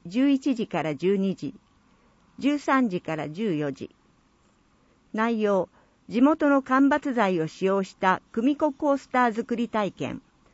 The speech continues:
参加費など、一個千円。申し込み方法、六月十日水曜日までに申し込みフォームか電話で同広場管理事務局へ。電話、零八零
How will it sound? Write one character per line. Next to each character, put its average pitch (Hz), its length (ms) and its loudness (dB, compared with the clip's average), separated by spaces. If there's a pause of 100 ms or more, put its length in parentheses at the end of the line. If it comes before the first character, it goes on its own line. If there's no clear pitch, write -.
(400)
参 285 220 2
加 294 100 0
費 247 180 -4
な 175 140 -2
ど、 143 240 -6 (380)
一 285 120 -4 (120)
個 180 100 -2
千 226 340 -2
円。 - 280 -8 (600)
申 277 160 4
し - 80 -6
込 320 120 -2
み 285 120 2
方 262 240 0
法、 151 380 -4 (300)
六 277 260 2
月 311 260 0
十 233 200 2
日 226 160 -2
水 285 260 0
曜 302 180 2
日 240 120 0
ま 208 160 2
で 175 100 0
に 160 340 -2
申 254 220 2
し - 100 -6
込 311 120 -2
み 294 140 2
フ 302 180 0
ォ - 20 6
ー 285 40 4
ム 220 120 2
か - 300 2
電 190 320 0
話 208 140 0
で 180 300 2
同 262 240 2
広 190 300 0
場 156 240 2
管 254 260 2
理 262 120 4
事 220 100 -4
務 240 160 2
局 185 320 -4
へ。 127 160 -4 (580)
電 220 280 0
話、 190 240 0 (360)
零 277 220 4
八 277 340 -4
零 170 320 0